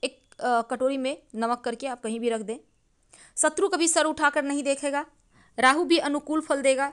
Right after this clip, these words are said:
गृह क्लेश समाप्त हो जाएंगे, जीवन में खुशियाँ आएंगी, बरकत बढ़ेगी। तो छोटे छोटे प्रयोग तो हैं जो आपके घर के खुशियों को नज़र नहीं लगने देते,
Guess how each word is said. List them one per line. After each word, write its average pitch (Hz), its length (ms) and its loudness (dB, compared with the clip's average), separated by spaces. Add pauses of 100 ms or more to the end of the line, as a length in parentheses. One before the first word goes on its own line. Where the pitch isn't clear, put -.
(160)
गृह 254 400 -2
क्लेश 302 320 0
समाप्त 277 420 -4
हो 294 80 -2
जाएंगे, 262 420 -4 (380)
जीवन 359 260 0
में 359 160 -4
खुशियाँ 320 400 0
आएंगी, 285 300 -2
बरकत 320 340 0
बढ़ेगी। 285 440 -4 (1400)
तो 359 100 -2
छोटे 330 280 -2
छोटे 359 260 0
प्रयोग 339 340 -4
तो 427 100 0
हैं 440 240 2 (260)
जो 320 100 0
आपके 349 440 2
घर 226 260 -4
के 349 140 -6
खुशियों 311 380 -6
को 339 180 0 (220)
नज़र 294 360 4
नहीं 285 180 -2
लगने 202 260 -4
देते, 160 340 -6